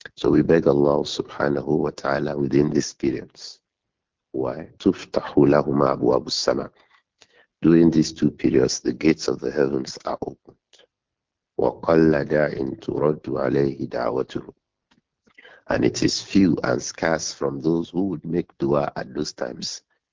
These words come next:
and the dua will not be answered. When I read this hadith yesterday in the evening, something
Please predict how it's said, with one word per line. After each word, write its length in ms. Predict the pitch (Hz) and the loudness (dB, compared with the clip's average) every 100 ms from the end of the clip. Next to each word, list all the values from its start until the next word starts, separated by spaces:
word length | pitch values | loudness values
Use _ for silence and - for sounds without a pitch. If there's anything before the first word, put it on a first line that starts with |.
| _ _ - | _ _ -10
and 160 | 65 | -6
the 100 | 65 | -6
dua 360 | 64 71 71 69 | 0 2 4 4
will 160 | 67 | 0
not 260 | 62 62 - | -6 -8 -6
be 140 | - | -6
answered. 420 | - 65 - - - _ _ _ _ _ _ _ _ _ - | -4 -4 -6 -10 -10 _ _ _ _ _ _ _ _ _ -2
When 220 | - 90 | 2 4
I 180 | 80 69 | 4 2
read 340 | 67 78 82 | 2 2 0
this 220 | 78 73 - | -2 -4 -4
hadith 600 | 73 67 67 69 - - | -4 -4 -6 -8 -12 -6
yesterday 560 | - 65 - 65 64 65 | -4 -4 -6 -4 -2 -2
in 100 | - | -6
the 80 | 65 65 | -6 -4
evening, 340 | 65 64 62 - _ _ _ _ _ _ _ _ - | -4 -4 -8 -12 _ _ _ _ _ _ _ _ -6
something 600 | - 85 80 - 87 | 2 2 2 2 2